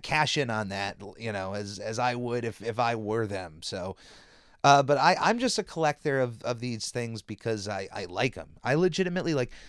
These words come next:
none of my Nickelodeon collection is ever gonna be sold. That's, unless it comes to the point of owning that is a space issue, then it's, I'm knocking off, like, the Teenage Mutant Ninja Turtles, and then I, I may knock off, uh,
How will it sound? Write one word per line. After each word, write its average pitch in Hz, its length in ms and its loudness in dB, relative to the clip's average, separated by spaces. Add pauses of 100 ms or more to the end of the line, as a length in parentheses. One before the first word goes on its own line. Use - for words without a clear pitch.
(320)
none 147 260 4
of 208 100 4
my 208 160 -2
Nickelodeon 160 560 0
collection 165 440 -2
is 113 100 -2
ever 135 180 0
gonna 139 140 -4
be 120 140 -6
sold. - 420 -4 (720)
That's, 139 500 2 (140)
unless 156 500 2 (840)
it 160 160 2
comes 160 300 2
to 151 60 0
the 135 60 2
point 143 320 -2
of 113 180 -4
owning 135 480 -2
that 113 340 0 (100)
is 107 180 -6
a 90 140 -6
space - 640 -2
issue, 151 360 -4
then 135 260 -2
it's, - 340 -4 (460)
I'm 120 160 0
knocking 120 320 0
off, 117 260 0
like, 110 200 -4
the 107 60 -8
Teenage 113 480 -6
Mutant 107 320 -4
Ninja 98 140 -8
Turtles, 92 480 -4
and 101 100 -6
then 104 140 -4
I, 110 280 -4
I 107 120 -2
may 110 240 -4
knock 110 300 -2
off, 101 280 0 (540)
uh, 110 200 2